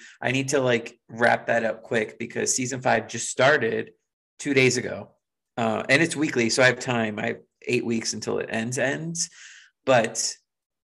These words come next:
I want to, I want to get caught up by the end of this month. So I have, like, five days. But anyway, I love the show.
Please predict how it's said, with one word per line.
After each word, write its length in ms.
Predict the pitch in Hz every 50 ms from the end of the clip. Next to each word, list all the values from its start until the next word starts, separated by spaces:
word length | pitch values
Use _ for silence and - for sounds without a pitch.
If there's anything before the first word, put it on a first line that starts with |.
| _ _ -
I 120 | 120 120
want 340 | 117 117 120 120 127 127 -
to, 640 | - - 139 131 127 123 120 117 117 113 - - - - _ _ _ _ - - _ _ _ _ _ _ _ _ _ -
I 100 | - 131
want 140 | 127 131 135
to 40 | 135
get 240 | 135 131 131 - - _ _
caught 240 | - - 131 127 120
up 280 | 120 113 113 110 - - - _ _ -
by 120 | 117 113
the 100 | 113 113 110
end 120 | 110 110
of 100 | 107 104
this 180 | 107 107 - -
month. 220 | 107 98 95 -
So 140 | - - -
I 20 | 110
have, 120 | 117 -
like, 120 | 104 101 -
five 240 | - 110 98 92
days. 200 | - 85 - - -
But 100 | - 98
anyway, 340 | 143 143 131 117 101 95 123 - - - - - - _ _ _ _ _ _ _ _ _ _ _ _ _ _ _ _ _ _ _ _
I 120 | - 135 131
love 200 | 127 139 147 160
the 80 | 208
show. 540 | 214 - - 143 120 104 104 113 127 - -